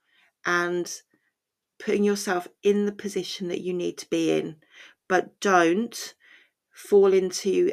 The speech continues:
any traps of thinking the past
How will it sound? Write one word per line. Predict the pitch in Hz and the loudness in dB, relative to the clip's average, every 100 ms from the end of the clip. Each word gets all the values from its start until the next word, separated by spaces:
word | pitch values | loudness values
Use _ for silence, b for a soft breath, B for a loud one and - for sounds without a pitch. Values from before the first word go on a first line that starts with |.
| - | 0
any | 202 202 | -2 -2
traps | - - 180 160 - - - 175 | -4 -4 -4 -6 -10 -14 -12 -8
of | 170 165 | -6 -6
thinking | - - 175 175 - 185 170 175 - b b b b _ _ _ _ _ _ _ _ _ _ _ _ | -8 -8 -8 -8 -10 -6 -6 -6 -14 b b b b _ _ _ _ _ _ _ _ _ _ _ _
the | 180 | -10
past | - - 190 175 180 - - | -8 -6 -2 -2 -4 -8 -14